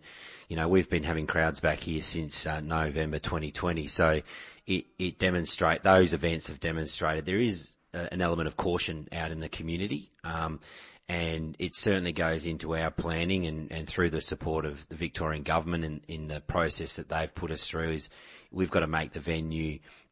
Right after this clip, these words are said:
uh, you know, a covid safe place. Um, we've got to put the measures in place that people expect out in the community now. When you go out for dinner of an evening or you,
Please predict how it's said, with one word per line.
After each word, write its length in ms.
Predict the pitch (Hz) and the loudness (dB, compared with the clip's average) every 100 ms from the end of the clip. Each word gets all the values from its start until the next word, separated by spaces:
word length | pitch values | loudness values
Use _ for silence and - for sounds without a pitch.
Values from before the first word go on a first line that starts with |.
| - | -8
uh, 200 | 80 78 | -6 -6
you 100 | 82 | -4
know, 140 | 76 | -4
a 40 | 76 | 0
covid 360 | 87 82 76 | 4 4 2
safe 520 | - 80 78 76 - | 2 2 2 0 -8
place. 560 | - 87 117 151 - - _ | 0 2 2 2 -8 -10 _
Um, 280 | 80 78 78 | -6 -4 -2
we've 120 | 80 | -4
got 120 | - 78 | -2 -4
to 60 | |
put 160 | - - | -4 -4
the 40 | |
measures 380 | 80 82 82 78 | -2 0 0 -2
in 120 | 80 | -2
place 440 | 73 82 78 78 - | 0 2 2 0 -2
that 180 | 78 - - - - - | -4 -6 -14 -18 -20 -4
people 320 | - 95 92 | 2 4 4
expect 640 | 80 - - 87 85 - - 87 | 0 0 0 2 2 -4 -6 0
out 180 | 85 | 0
in 60 | 82 | 0
the 80 | 80 | -4
community 440 | - 87 87 90 | -2 0 2 2
now. 260 | 90 98 113 | 0 2 2
When 120 | 90 | 2
you 100 | 85 | 0
go 160 | 82 80 | 0 -2
out 200 | 80 - | -2 -4
for 100 | 78 | -6
dinner 320 | 85 82 82 | -2 0 0
of 120 | 78 | -2
an 100 | 78 | -2
evening 420 | 85 82 85 82 | -4 -4 -4 -6
or 140 | 80 | -6
you, 120 | 78 | -8